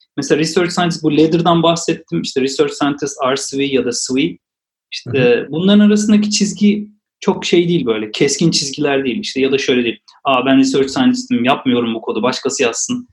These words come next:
Speaker 1: Öyle bir şey yok. Ya da öbür tarafta, "Aa, ben işte software engineer'im, research yapmayacağım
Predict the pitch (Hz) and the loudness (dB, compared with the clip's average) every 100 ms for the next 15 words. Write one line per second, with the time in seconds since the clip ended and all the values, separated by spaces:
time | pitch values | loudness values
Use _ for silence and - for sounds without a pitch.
0 | _ _ 160 160 156 - 135 165 - 135 | _ _ 0 2 0 -2 0 0 0 2
1 | 135 139 151 143 143 - 139 135 - _ | 2 2 0 0 0 0 -2 -2 -8 _
2 | _ 139 131 123 135 131 - 123 110 - | _ -2 0 2 2 0 -2 -2 0 -2
3 | 139 147 131 135 135 135 127 123 123 - | -2 2 4 4 4 4 4 2 -2 -4
4 | 139 156 135 139 131 131 123 127 117 104 | -2 2 2 0 -2 -2 -2 -2 -2 -4